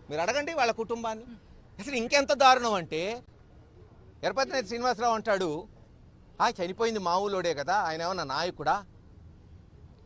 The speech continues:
అంటే నాయకుడు చనిపోతే ఒక ఎత్తు, ఒక ఎస్సీ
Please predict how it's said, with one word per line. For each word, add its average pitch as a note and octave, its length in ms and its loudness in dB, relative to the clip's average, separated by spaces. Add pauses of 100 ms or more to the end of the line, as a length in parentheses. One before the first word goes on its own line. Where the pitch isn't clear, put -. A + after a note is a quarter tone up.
(200)
అంటే A#3 140 0
నాయకుడు A#3+ 540 8
చనిపోతే A#3+ 520 2
ఒక A#3 200 2
ఎత్తు, B3 260 0
ఒక C4+ 200 4
ఎస్సీ A3 540 -2